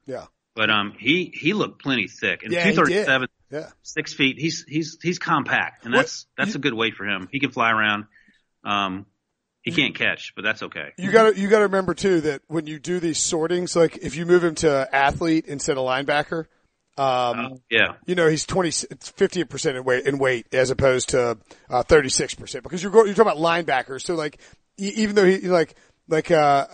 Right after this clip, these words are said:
Speaker 1: I don't know that he gets the Roquan Smith. Yeah, yeah, Roquan Smith, seventy-eight point four percent comp. I mean,
Speaker 2: Yeah.
Speaker 1: that's the thing is, like, you're talking about this long history of,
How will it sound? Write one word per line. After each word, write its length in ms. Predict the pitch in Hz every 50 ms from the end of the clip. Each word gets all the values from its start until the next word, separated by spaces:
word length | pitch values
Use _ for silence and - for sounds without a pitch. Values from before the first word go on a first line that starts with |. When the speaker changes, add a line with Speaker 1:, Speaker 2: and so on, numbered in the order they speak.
| - - -
Speaker 1:
I 80 | 151 170
don't 120 | 185 180 170
know 80 | 165
that 100 | 156 143
he 80 | 151 143
gets 260 | 117 160 156 - -
the 60 | 160
Roquan 400 | 135 147 151 147 - 151 135 123
Smith. 220 | - - 151 170 202
Yeah, 140 | 220 202 175
yeah, 120 | 170 180
Roquan 380 | 165 160 190 190 - 202 185 160
Smith, 200 | - 185 175 156 -
seventy-eight 400 | - 196 180 165 175 170 160 -
point 180 | - 160 131 -
four 140 | 160 151
percent 280 | 127 139 - 156 135 -
comp. 260 | 156 165 147 117 107
I 40 | 135
mean, 140 | 151 156 139 156
Speaker 2:
Yeah. 160 | 123 98 - -
Speaker 1:
that's 220 | 220 226 220 -
the 80 | 220 -
thing 180 | 240 247 220
is, 120 | 196 160 175
like, 160 | 165 147 -
you're 80 | 180 175
talking 160 | 208 208 190
about 120 | 185 175 156
this 200 | 160 160 - - - _ _ _ 160 160
long 280 | 170 175 180 190 185 156
history 440 | 170 175 165 - - 170 160 156 156
of, 380 | 143 139 139 139 135 - -